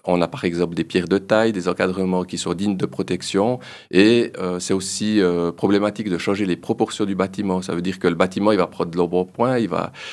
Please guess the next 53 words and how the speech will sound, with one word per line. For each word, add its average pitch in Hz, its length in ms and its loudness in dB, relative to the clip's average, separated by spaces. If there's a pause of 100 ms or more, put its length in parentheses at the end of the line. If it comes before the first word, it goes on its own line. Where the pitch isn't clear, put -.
(140)
augmenter 92 500 2
de 85 60 0
vingt 90 100 4
centimètres 92 640 -2
de, 82 220 -2
de, 82 180 -2
de 85 120 -4
part 90 240 2
et 98 60 2
d'autre. 131 640 2
On 85 80 -8
va 85 100 -4
isoler 87 300 0
la 90 120 2
toiture 101 520 -2
et 92 40 -4
les 85 80 -4
proportions 95 480 -4
sont 90 160 -8
totalement 104 420 -2
différentes. 95 520 -4 (440)
Donc, - 340 2
il 110 140 -8
faut 98 100 -2
faire 101 200 -2
attention 104 260 0
à 101 160 2
ces 95 160 -4
choses-là. 95 560 0 (420)
Euh, 87 440 2
par 95 240 0
exemple, 101 400 0
pour, 92 260 -4
euh, 90 340 4
en 92 80 0
centre 95 280 0
ancien, 95 340 2
il 101 100 2
existe 92 380 -6
des - 120 -4
crépis - 360 -4
isolants. 98 500 0
On 104 60 -4
peut 92 140 -8
enlever 90 280 -2
la 98 140 0
couche 95 160 -10
de 92 100 -2
crépi, 95 520 -6
des 90 100 -2
crépis - 320 -8
assez 82 220 -6
performants. 95 640 -4